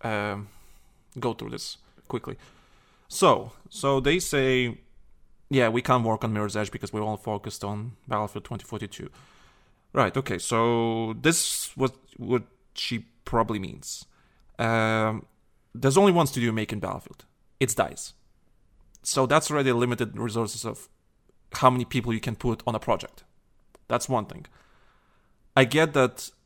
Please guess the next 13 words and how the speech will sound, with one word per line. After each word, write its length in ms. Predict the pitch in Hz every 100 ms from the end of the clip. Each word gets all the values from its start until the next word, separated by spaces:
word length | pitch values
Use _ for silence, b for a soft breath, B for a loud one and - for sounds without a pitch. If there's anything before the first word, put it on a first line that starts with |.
| _ _ -
after 240 | 127 -
Battlefield 420 | 120 120 120 127 -
twenty 220 | 123 -
forty-two, 600 | 113 107 110 156 196 - - _ _ _ _ _ _
you 360 | - 127 143 160 - _ _ -
kinda 280 | 165 160
need 160 | 151 147
to 60 | -
put 300 | - 135 -
all 160 | 131 123
people 400 | 120 117 - 110
on 160 | 107 107
deck, 400 | 107 - -